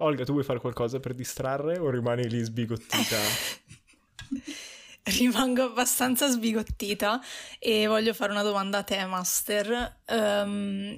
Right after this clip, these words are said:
Speaker 2: il porto è, mm, lontano da casa mia?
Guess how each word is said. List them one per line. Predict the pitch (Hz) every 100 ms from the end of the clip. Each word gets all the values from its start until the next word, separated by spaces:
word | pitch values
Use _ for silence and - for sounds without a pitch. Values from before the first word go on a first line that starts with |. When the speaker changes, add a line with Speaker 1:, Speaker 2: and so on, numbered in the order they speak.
| -
Speaker 2:
il | 254 -
porto | 285 277 - - 220 202 196 190 196 - _
è, | 240 214 202 202 196
mm, | 190 196 190
lontano | 208 208 214 220 202 196 190
da | 196 190
casa | 202 185 190
mia? | 190 185 185 240